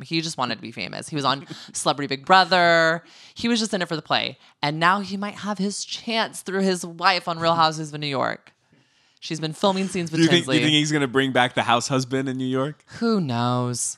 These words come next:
Speaker 1: He would be the first husband in a very long time in New York.
Speaker 2: Basically.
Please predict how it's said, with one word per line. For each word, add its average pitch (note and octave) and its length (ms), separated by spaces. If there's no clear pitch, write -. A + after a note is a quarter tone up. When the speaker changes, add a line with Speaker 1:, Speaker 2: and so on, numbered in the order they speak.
Speaker 1:
He F#3+ 160
would G3 160
be F#3+ 140
the A3+ 100
first - 380
husband C3+ 300
in A2+ 80
a G#2+ 60
very A2 280
long A#2 220
time D3 240
in A2+ 80
New A2+ 60
York. B2 360
Speaker 2:
Basically. B2 580